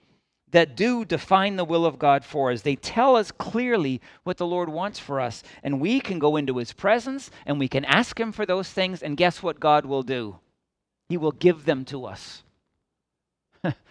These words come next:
because he loves us. And yes, timing is a critical reality. Um, God's timing is always best. Most of the prayers that God answers for me are not in my timing.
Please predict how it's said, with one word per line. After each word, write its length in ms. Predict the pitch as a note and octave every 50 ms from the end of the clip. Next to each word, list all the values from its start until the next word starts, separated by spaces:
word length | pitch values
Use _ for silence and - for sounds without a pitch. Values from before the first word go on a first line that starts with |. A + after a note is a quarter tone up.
| _ _ _ _ -
because 380 | - F3+ - - - F3 C#3
he 100 | B2+ D3
loves 320 | C3+ C3 C3 C3 A2 G2+ A#2
us. 340 | A2 G#2 G#2 - - - _ _ _ _ _ _ _ _ _ _ _ _ _ _ _ _ _
And 160 | - E3 F3+ F3
yes, 520 | D#3+ D3+ D3+ F#3 A#3+ A#3+ - - - - _ _ _ _ _ _ -
timing 360 | - - E3+ F3+ F#3 F#3+ F#3+
is 120 | F#3 D#3+
a 40 | E3+
critical 420 | F3 - F3+ F#3 F#3+ F3+ - F#3 F3+
reality. 560 | F3+ F3 E3+ E3 F3 F3+ F#3 G#3 A#3+ C4+ B3+ - _ _ _ _ _ _ _ _ _ _ - - -
Um, 480 | - - C3 C3+ C3+ C3 B2+ B2+ A#2+ A#2 - _ _ _ _ _ _ _ _ _ _ _ _ _ _ _ _ _ _ _ _ _ _ _ _ _ _ _ _ _ _ _ _ _
God's 360 | - D3+ D3+ F3 F#3 - -
timing 420 | - - - E3+ F3+ F#3 F#3 F#3 F#3
is 120 | F3+ D3+
always 320 | E3+ E3+ F3 F3+ F#3 E3+ C#3+
best. 380 | B2+ C#3 C#3+ F#3 G3 - -
Most 320 | D3+ D#3 F3 G#3+ G3 - G#3+
of 80 | G3
the 80 | E3+ F3
prayers 380 | - - G3+ G3+ F#3+ G3 F3+
that 100 | - E3
God 180 | C#3+ E3+ E3+ E3
answers 320 | E3 E3+ E3+ - E3+ D#3+
for 140 | - - D#3+
me 180 | D3+ D#3 D#3+ D#3+
are 100 | D3+ C#3+
not 200 | C#3+ D3 D#3 D#3
in 100 | D#3 D3+
my 180 | D3+ D3+ D3+
timing. 560 | - - D#3 F#3+ G3 G3 F#3 C#3+ G2+ F#2 F2+